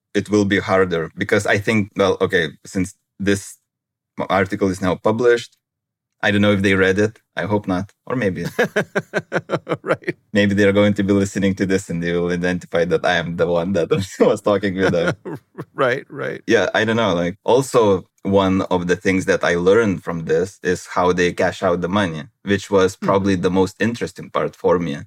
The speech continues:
Speaker 1: Even if you receive your, uh, you know, ransom with Bitcoins and you're on, uh, on the radar from, I don't know, probably, like, Europol, Interpol, F B I, whatever, then, uh,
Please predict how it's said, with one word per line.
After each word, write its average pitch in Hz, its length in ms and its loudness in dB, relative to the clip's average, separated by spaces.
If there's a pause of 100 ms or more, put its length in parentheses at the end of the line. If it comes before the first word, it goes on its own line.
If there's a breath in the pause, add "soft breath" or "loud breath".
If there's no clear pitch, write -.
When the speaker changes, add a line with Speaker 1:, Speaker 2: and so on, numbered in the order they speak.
(120)
Speaker 1:
Even 110 260 2
if 107 180 -4
you 101 100 2
receive 92 420 -2
your, 85 320 2
uh, 82 240 -2 (540)
you 92 60 -10
know, 85 140 -2
ransom 87 680 -2 (200)
with 80 200 -4
Bitcoins 92 640 -4 (140)
and 87 340 -2
you're 87 480 2
on, 85 340 0
uh, 82 420 -2 (320)
on 92 140 0
the 85 100 2
radar 92 560 0 (540)
from, 87 380 0
I 82 100 0
don't 87 100 0
know, 85 140 0
probably, 85 420 0
like, 82 240 0
Europol, 101 580 2
Interpol, 95 520 4
F 90 120 0
B 85 120 -2
I, 90 380 0 (340)
whatever, 87 600 -2 (440)
then, 90 480 0
uh, 87 380 -2